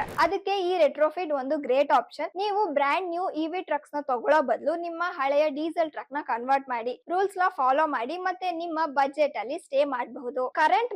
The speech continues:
ಮಾರ್ಕೆಟ್ ವ್ಯಾಲ್ಯೂ ಈಗ ನೀವು ನಿಮ್ಮ ಹಳೆ ಟ್ವೆಂಟಿ ಫೀಟ್ ಟ್ರಕ್ ನ ಇವತ್ತು ಸೇಲ್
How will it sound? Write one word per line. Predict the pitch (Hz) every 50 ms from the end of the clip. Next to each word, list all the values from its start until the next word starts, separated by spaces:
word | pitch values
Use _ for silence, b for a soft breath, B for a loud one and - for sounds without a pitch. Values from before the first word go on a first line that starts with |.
| 320 302
ಮಾರ್ಕೆಟ್ | 294 294 302 - 339 359 294 277
ವ್ಯಾಲ್ಯೂ | 262 254 254 262 330 320 311 320
ಈಗ | 359 330 415 427 381 320
ನೀವು | 311 320 330 311 285
ನಿಮ್ಮ | 247 233 247 240 294 339 330
ಹಳೆ | 339 262 262 277 311 349 349 294
ಟ್ವೆಂಟಿ | 277 277 285 285 349 359 359
ಫೀಟ್ | - 370 392 392 _
ಟ್ರಕ್ | 277 233 180 _ _ 240
ನ | 262 294 277 302
ಇವತ್ತು | 285 277 269 277 302 302
ಸೇಲ್ | - 269 269 302